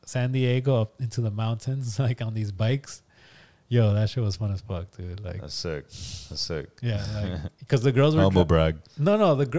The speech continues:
Speaker 1: it was fun. Like, the girls were driving, and I was, like, scared out of my mind 'cause it was all my idea.
Speaker 2: Yeah.
Speaker 1: So I was like, "Please don't get, let these <laughs> girls get killed." You know what I mean? Like,
Speaker 2: Yeah,
Speaker 1: let nothing
Speaker 2: yeah.
Speaker 1: happen to them and shit.
Speaker 2: It's pretty awesome.
Speaker 1: Yeah, but it was cool that they, like,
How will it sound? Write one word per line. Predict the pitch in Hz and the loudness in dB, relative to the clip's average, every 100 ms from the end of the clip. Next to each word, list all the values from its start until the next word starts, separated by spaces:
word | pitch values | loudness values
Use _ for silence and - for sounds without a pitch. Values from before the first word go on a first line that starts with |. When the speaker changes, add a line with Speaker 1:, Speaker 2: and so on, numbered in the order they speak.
| - | 2
Speaker 1:
it | 147 | 4
was | 143 | 4
fun. | - 160 165 | 2 0 2
Like, | 151 123 - - | 0 0 -6 -10
the | - | -6
girls | 113 135 131 | -2 0 2
were | 135 | 2
driving, | 123 120 127 151 | 2 2 2 0
and | 131 113 | -2 -2
I | |
was, | 113 110 | -2 -4
like, | 107 | -6
scared | - - 123 | -8 -6 -2
out | 120 120 | -2 -2
of | |
my | 110 | -2
mind | 107 117 110 | -2 -4 -6
'cause | 104 | -8
it | |
was | 104 | -6
all | 107 110 | -4 -2
my | 101 104 | -2 -2
idea. | 107 104 110 131 139 _ | -2 -2 -2 -2 -4 _
Speaker 2:
Yeah. | 98 87 78 - - | 0 0 -2 -8 -2
Speaker 1:
So | 135 | 2
I | 123 | 4
was | 117 | 2
like, | 113 107 | -2 -4
"Please | - 139 139 123 | -2 0 2 0
don't | 123 131 | -2 -2
get, | 131 127 | -4 -6
let | 127 127 | -6 -2
these | 127 - | 0 2
<laughs> | |
girls | - 190 | 4 6
get | - 143 | 4 0
killed." | - 160 143 | 2 4 4
You | 147 | 2
know | 151 | 0
what | 147 | 0
I | |
mean? | 147 151 | 0 0
Like, | 127 | 0
Speaker 2:
Yeah, | 85 | 0
Speaker 1:
let | 82 98 | 0 0
nothing | - 123 | 2 2
Speaker 2:
yeah. | |
Speaker 1:
happen | 120 120 120 | 2 0 -4
to | |
them | 120 120 | -4 -4
and | 120 | -6
shit. | 120 131 - 127 - - - _ _ - - | -6 -8 -8 -14 -16 -20 -20 _ _ -20 -20
Speaker 2:
It's | - | -20
pretty | - 90 82 | -8 -4 0
awesome. | 78 76 - - | -2 -4 -12 -6
Speaker 1:
Yeah, | 110 | -2
but | 104 110 | 0 2
it | |
was | 110 | 0
cool | - 120 | 4 4
that | 113 101 | 4 0
they, | 101 101 | -2 -4
like, | 98 98 | -4 -6